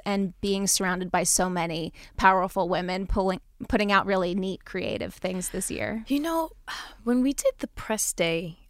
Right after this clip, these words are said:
Speaker 2: I didn't know that I would be running into everyone. And I was just like, "Oh, wow. Oh, she's here. Oh, my gosh. I saw, oh, wow." And it was just like, "Wow." so many different women.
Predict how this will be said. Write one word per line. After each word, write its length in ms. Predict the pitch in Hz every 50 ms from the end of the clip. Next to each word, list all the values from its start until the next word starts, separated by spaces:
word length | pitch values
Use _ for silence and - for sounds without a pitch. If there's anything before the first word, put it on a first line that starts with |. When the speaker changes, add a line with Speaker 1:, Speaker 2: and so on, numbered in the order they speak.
| - -
Speaker 2:
I 140 | 208 214 254
didn't 240 | 285 269 233 208
know 180 | 196 202 202 214
that 120 | 196 208 185
I 140 | 180 175 180
would 100 | 175 160
be 140 | 175 170
running 320 | 151 170 170 170 175 170 170
into 280 | 175 185 185 - 220
everyone. 540 | - 220 214 226 240 247 254 254 262 269 262 -
And 120 | - 208
I 80 | 226 262
was 80 | 294 311
just 140 | 302 -
like, 140 | 277 277 - -
"Oh, 200 | 392 415 427 427 415
wow. 280 | 453 480 508 523 508 -
Oh, 120 | 523 539 508
she's 240 | - - 554 508 -
here. 100 | 523 - -
Oh, 140 | 494 523 554 554
my 80 | 554 539
gosh. 300 | - 554 571 554 - -
I 60 | 480 480
saw, 140 | - 480 494 622 - -
oh, 220 | 539 539 539 508
wow." 340 | 523 539 587 587 554 494 349 -
And 160 | 226 226 226
it 40 | 240
was 140 | 254 262 240
just 160 | 226 240 -
like, 140 | - 233 220 -
"Wow." 880 | 202 196 202 247 233 254 269 262 311 302 - 320 302 277 285 - 440 - - - - - - -
so 300 | - - - 262 247 247
many 260 | 254 262 277 277 294 277
different 560 | 202 - 202 202 190 - - - 208 208 - -
women. 680 | 180 170 170 202 202 196 190 185 175 170 202 196 175